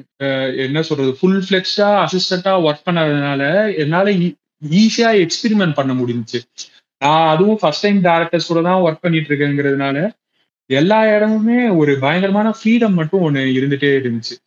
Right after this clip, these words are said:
சரி, இப்படி வேணாலும் பண்ணலாம், இப்படி எ-, எதுவுமே இல்லைனாலும் ஏதாச்சும் ஒண்ணு, அ, லைக் ஒரே ஒரு லைட் தான் இருக்கா, இதை வச்சு ஏதாச்சும் ட்ரை பண்ணுவோம். அந்த மாதிரி most of the time வந்து எக்ஸ்பெரிமெண்டேட்டிவ் மைண்ட் செட்ல மட்டும்தான் இருக்கும்.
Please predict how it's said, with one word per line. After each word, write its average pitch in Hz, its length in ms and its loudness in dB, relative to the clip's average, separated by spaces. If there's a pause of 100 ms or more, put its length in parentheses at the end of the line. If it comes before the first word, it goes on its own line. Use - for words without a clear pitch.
(440)
சரி, 139 180 0
இப்படி 123 280 0
வேணாலும் 160 320 0
பண்ணலாம், 127 460 -2
இப்படி 135 300 -6
எ-, 131 240 -2
எதுவுமே 175 480 2
இல்லைனாலும் 190 500 2
ஏதாச்சும் 160 480 0
ஒண்ணு, 143 360 -2
அ, 135 460 -4
லைக் 139 260 -2
ஒரே 147 380 2
ஒரு 160 160 0
லைட் 143 200 0
தான் 147 160 0
இருக்கா, 139 240 -2
இதை 139 200 0
வச்சு 147 320 0
ஏதாச்சும் 139 340 -6
ட்ரை 135 180 -2
பண்ணுவோம். 127 340 -4 (500)
அந்த 147 240 0
மாதிரி 208 340 4
most 214 280 0
of 208 140 2
the 202 80 2
time 214 220 2
வந்து 196 260 0
எக்ஸ்பெரிமெண்டேட்டிவ் 185 1120 2 (120)
மைண்ட் 165 360 0
செட்ல 180 220 -2
மட்டும்தான் 160 440 0
இருக்கும். 123 240 -4